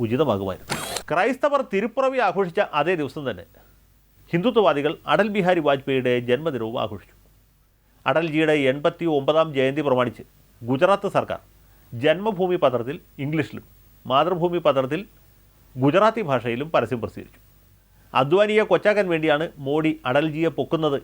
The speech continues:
എന്ന കാര്യം പകൽ പോലെ വ്യക്തമാണ്. ഇനി മുരളി മനോഹർ ജോഷിയുടെയും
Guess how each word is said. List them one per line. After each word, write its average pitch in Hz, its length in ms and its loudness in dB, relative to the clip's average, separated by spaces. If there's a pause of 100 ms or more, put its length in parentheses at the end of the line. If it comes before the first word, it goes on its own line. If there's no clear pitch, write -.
(120)
എന്ന 127 180 -2
കാര്യം 117 220 -2 (220)
പകൽ 147 280 2
പോലെ 123 220 2
വ്യക്തമാണ്. 110 340 -6 (960)
ഇനി 160 220 4 (220)
മുരളി 190 340 4
മനോഹർ 170 320 4
ജോഷിയുടെയും 139 400 -2